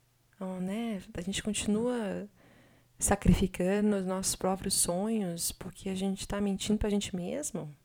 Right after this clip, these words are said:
Nossa palavra não vale de nada? Não, poxa, decide, decide o que que você quer de verdade.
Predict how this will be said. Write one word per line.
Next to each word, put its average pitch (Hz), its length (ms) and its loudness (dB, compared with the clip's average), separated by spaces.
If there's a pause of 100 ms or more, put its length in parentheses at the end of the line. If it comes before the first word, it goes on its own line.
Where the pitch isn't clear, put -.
(640)
Nossa 175 240 0
palavra 185 580 2
não 214 120 6
vale 208 200 4
de 180 80 2
nada? 403 640 0 (1300)
Não, 285 200 0
poxa, 208 340 -2
decide, 233 760 2
decide 214 880 2 (920)
o - 40 -20
que - 120 -14
que 226 180 0
você 220 680 6 (880)
quer 135 280 -6 (1500)
de 170 220 0
verdade. - 680 -6